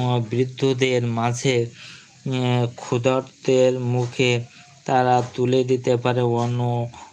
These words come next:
অসহায় রোগীকে দিতে পারে সেবা এবং মৃত্যুপ্রায়কে দিতে পারে, আহ, হাসপাতালে, আহ, পরিত্যক্ত শিশুকে পৌঁছে দিতে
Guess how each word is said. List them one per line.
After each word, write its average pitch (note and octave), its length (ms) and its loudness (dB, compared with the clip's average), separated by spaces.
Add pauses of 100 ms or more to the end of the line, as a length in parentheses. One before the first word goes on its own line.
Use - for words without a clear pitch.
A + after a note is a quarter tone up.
(300)
অসহায় B2 720 0
রোগীকে A#2+ 440 -2
দিতে A#2 360 -2
পারে A#2 320 -2
সেবা A#2 520 -2 (460)
এবং A#2+ 580 0
মৃত্যুপ্রায়কে A#2+ 1200 -2
দিতে A#2 340 0
পারে, A#2+ 380 -2
আহ, A#2+ 880 0
হাসপাতালে, A#2+ 1000 -2 (520)
আহ, A#2+ 280 0 (100)
পরিত্যক্ত B2+ 680 0
শিশুকে B2 720 -2
পৌঁছে B2+ 380 0
দিতে A#2+ 480 0